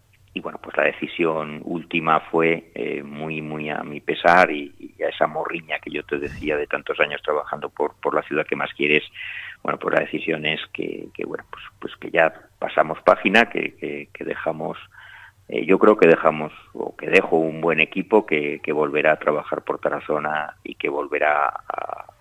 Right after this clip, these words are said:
y que seguirá, eh, poniendo a Tarazona donde, donde merece y haciendo las actuaciones que Tarazona necesita.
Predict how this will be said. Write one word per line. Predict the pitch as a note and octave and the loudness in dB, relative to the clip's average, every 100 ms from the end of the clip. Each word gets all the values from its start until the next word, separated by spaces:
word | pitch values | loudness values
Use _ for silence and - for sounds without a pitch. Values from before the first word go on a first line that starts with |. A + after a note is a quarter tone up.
| - | -20
y | - | -4
que | - | -2
seguirá, | - D#2 D#2 E2+ D#2 - - - - _ - | 2 0 2 0 0 -4 -20 -20 -20 _ -8
eh, | D#2+ | -6
poniendo | D#2+ D#2+ D#2 D2+ | -4 -4 -2 -4
a | D#2 | 0
Tarazona | D#2 - D#2 D#2 | -2 -2 -4 -2
donde, | D2+ D2+ D2 D2+ D2+ | -2 -4 -8 -8 -8
donde | E2 D#2+ D#2+ | -6 -4 0
merece | D#2 F#2+ - C#3 | 6 6 8 6
y | D#3 - | 6 2
haciendo | - D#2 D2+ | -4 -6 -8
las | D2+ | -6
actuaciones | - - D#2 - D2 - | -6 -4 -6 -4 -8 -8
que | - | -4
Tarazona | D2+ D2+ D2+ C#2+ | -4 -4 -8 -8
necesita. | - - - - - | -12 -16 -10 -10 -10